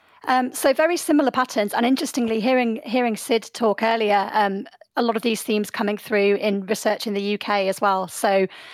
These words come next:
younger generations really moving away from alcohol, either drinking more lightly or not drinking at all, and often tying that into,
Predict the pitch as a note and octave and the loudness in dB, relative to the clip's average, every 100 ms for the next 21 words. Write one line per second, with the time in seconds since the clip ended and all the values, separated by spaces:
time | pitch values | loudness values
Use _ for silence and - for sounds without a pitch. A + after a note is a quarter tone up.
0 | - - B3+ A#3+ A3 G3+ G#3 G#3 - G3 | -6 0 0 0 0 2 2 0 -2 -2
1 | F#3+ F3+ - A3+ B3+ C#4 B3+ B3 A#3 G#3+ | -4 -6 -6 0 2 4 4 4 2 2
2 | G#3+ G#3+ A3 - F#3+ F#3 G3+ G#3 A3 A3+ | 2 0 0 0 0 2 0 0 0 2
3 | A3+ B3 A3 A#3 A3+ - G3+ G3+ G3 G#3 | 2 2 0 0 -2 -2 -2 0 2 2
4 | B3+ - D#4+ F#4 - A3+ G3+ G3 - A3 | 0 -2 -2 -2 0 2 4 4 2 0
5 | A3 - G#3 G3+ F#3+ - C#4 C#4 C#4 C4 | 0 0 -4 -2 -4 -2 2 4 4 0
6 | - - - A#3+ B3+ - C4 - A3+ A3 | -6 -18 -4 0 0 2 0 4 2 2
7 | G#3 G#3 G#3 G#3+ - G3 F#3+ | 0 0 0 -2 2 4 4